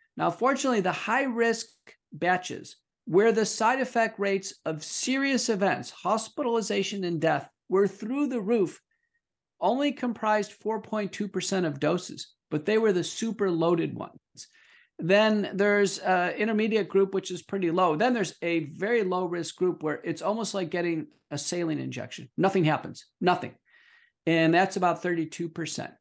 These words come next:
So that graph on my Substack, everybody needs to take a look at it. That is a stunning revelation.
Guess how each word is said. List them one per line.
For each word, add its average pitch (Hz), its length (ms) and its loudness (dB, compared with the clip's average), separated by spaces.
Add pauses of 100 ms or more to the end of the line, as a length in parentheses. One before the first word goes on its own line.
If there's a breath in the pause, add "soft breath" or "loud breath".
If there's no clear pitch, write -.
(320)
So 175 180 2
that 254 320 4
graph 226 320 6
on 202 100 4
my 180 100 4
Substack, 160 540 -2
everybody 214 360 -2
needs 202 220 -4
to 175 80 -10
take 185 240 -4
a 160 60 -4
look 170 260 -2
at 147 200 0
it. 139 240 -6
That 175 300 0
is 185 200 0
a 156 100 -4
stunning 185 540 -2
revelation. 160 680 -2